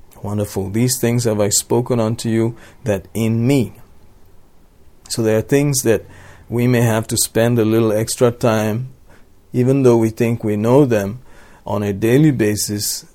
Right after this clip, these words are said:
to plant ourselves in scriptures that concern our being in him over and over, over and over, so that we are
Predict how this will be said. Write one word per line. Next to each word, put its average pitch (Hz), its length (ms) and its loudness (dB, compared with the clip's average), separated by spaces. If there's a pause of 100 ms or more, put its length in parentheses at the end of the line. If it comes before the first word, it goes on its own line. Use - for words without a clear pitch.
(140)
to 110 160 -6
plant 120 480 -2
ourselves 110 680 0
in 98 260 -6
scriptures 117 960 -2 (360)
that 101 280 -4
concern 110 680 -2
our 98 300 -8
being 107 340 -2
in 98 220 -6
him 101 400 -2 (840)
over 113 300 0
and 107 160 -2
over, 107 380 -2 (100)
over 110 320 -2
and 104 200 -4
over, 104 340 0
so 113 260 0
that 101 260 -4
we 104 180 -4
are 104 80 -6